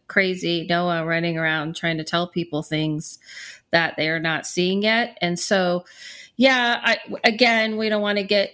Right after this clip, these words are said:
you know, deep into current events, but on, um, s-, you know, on the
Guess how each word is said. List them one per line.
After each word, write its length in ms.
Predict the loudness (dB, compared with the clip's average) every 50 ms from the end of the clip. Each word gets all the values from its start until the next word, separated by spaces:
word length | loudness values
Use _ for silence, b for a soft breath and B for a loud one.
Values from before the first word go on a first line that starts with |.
| _ _ -2
you 100 | 0 2
know, 140 | 2 0 0
deep 320 | 0 0 0 0 0 0
into 440 | 0 0 0 -2 -2 -2 -2 -2 -4 -6 -4
current 340 | -2 0 2 2 0 0
events, 400 | 0 0 0 0 0 -2 -4 -4
but 260 | 0 0 0 0 0 -2
on, 500 | -2 -2 0 0 0 0 0 0 0 -2 -2 0
um, 480 | 0 0 0 0 0 0 -2 -2 -4 -6 _ _
s-, 220 | -6 -6 -6 -6 -4 -2
you 120 | 0 0
know, 140 | 0 0 -2
on 220 | -2 -2 -2 0
the 240 | 0 0 0 -2 -4